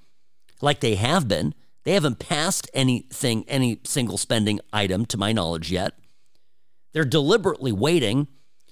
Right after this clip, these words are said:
in order to exact concessions from the Republican-led House of Representatives. That's the strategy.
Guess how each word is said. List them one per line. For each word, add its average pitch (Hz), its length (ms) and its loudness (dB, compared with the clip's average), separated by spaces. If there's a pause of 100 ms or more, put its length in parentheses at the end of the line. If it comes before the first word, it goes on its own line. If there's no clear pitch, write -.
(420)
in 175 140 4
order 180 320 4
to 170 220 0
exact 147 800 0
concessions 156 720 2
from 143 200 0
the 131 80 4
Republican-led 117 960 2
House - 280 0
of 104 120 -4
Representatives. 101 760 0 (640)
That's 185 440 0
the 147 100 0
strategy. 147 640 0